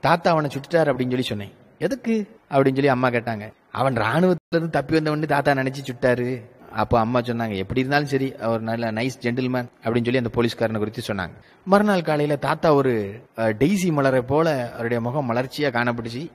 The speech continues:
டைனிங் ரூம்ல காலையில சாப்பிடும்போது நகைச்சுவையா பேசிக்கிட்டு இருந்தார். நாங்க நேத்து நைட்டு நடந்ததெல்லாம் தாத்தா மறந்துட்டாரு அப்படின்னு நினைச்சுக்கிட்டு இருந்தோம். ஆனா அப்படி இல்ல. மூணாவது கோப்பை காப்பி குடிக்கும்போது அவர் என்னையும் ஹெர்மனையும் வெறித்து பார்த்தார். "நேத்து போலீஸ்காரங்க வந்தாங்களே, என்னத்துக்காக?" அப்படின்னு சொல்லி கேட்டார்.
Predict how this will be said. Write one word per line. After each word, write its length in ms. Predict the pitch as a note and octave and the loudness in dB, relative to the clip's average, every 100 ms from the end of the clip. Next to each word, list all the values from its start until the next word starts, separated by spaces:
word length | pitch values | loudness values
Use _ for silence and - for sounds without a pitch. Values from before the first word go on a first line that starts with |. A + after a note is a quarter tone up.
| - | -2
டைனிங் 300 | B2 C#3 D3 | 2 4 2
ரூம்ல 580 | C3+ C3 C#3 B2 A2 A#2 | 0 2 2 0 -4 -10
காலையில 360 | - B2+ A#2+ A#2 | -6 0 0 2
சாப்பிடும்போது 440 | C3 C3 B2+ C3 | 0 0 -2 -2
நகைச்சுவையா 480 | A#2 C3 B2 C3+ B2 | -2 -4 -2 -2 0
பேசிக்கிட்டு 260 | A#2+ A2 | 0 -2
இருந்தார். 320 | A2 G#2 E2+ - - _ | -8 -8 -12 -14 -20 _
நாங்க 580 | A#2 B2+ C3 C#3+ A#2 G#2+ A2 - - | -6 -2 2 2 2 -2 -10 -18 -6
நேத்து 240 | A2+ A2+ | -4 -2
நைட்டு 260 | A2+ C3+ D3+ | -2 -2 -2
நடந்ததெல்லாம் 440 | B2 B2 C3 C3+ | -4 -2 0 2
தாத்தா 220 | A#2+ A2+ | 0 0
மறந்துட்டாரு 520 | A#2+ A2+ B2+ C3 B2+ A#2+ | 2 2 2 2 2 2
அப்படின்னு 220 | A#2+ A2+ | -2 -4
நினைச்சுக்கிட்டு 140 | A2+ | -4
இருந்தோம். 420 | A2+ G#2+ F#2+ G2+ - _ | -6 -8 -10 -14 -18 _
ஆனா 140 | C3+ | 4
அப்படி 200 | C#3 B2 | 4 4
இல்ல. 260 | A2+ A2 F2+ - - _ | -2 -2 -6 -10 -20 _
மூணாவது 400 | B2 F#3 F3 E3 | 0 2 4 2
கோப்பை 300 | D3 C#3+ C#3 | 4 2 2
காப்பி 300 | B2+ C3+ D3 | 0 -2 -2
குடிக்கும்போது 840 | D3+ C3+ C3 B2+ C3 C#3+ A2+ G#2+ G#2 - | -4 -4 -2 -2 0 0 -2 -6 -12 -6
அவர் 180 | A#2 A2+ | -2 0
என்னையும் 320 | A2+ C#3+ C#3+ | 0 0 0
ஹெர்மனையும் 460 | B2 C3+ C#3 C#3 A#2 | 0 0 -2 0 0
வெறித்து 240 | D3 D3+ | 0 0
பார்த்தார். 340 | B2+ G#2 F#2+ - _ - | -2 -2 -4 -8 _ -12
"நேத்து 200 | G#3+ F3+ | -8 -2
போலீஸ்காரங்க 600 | F#3+ A#3+ - G3+ F#3+ E3 | 0 -2 2 2 4 2
வந்தாங்களே, 360 | E3+ E3 D#3 | 2 0 0
என்னத்துக்காக?" 680 | D3 F3 E3 D#3 D3+ C#3+ C#3+ - | 0 -2 0 0 0 -4 -8 -10
அப்படின்னு 200 | C3+ B2+ | -6 -4
சொல்லி 160 | C3 C3+ | -2 -2
கேட்டார். 340 | A#2+ A2 G2 | -4 -4 -6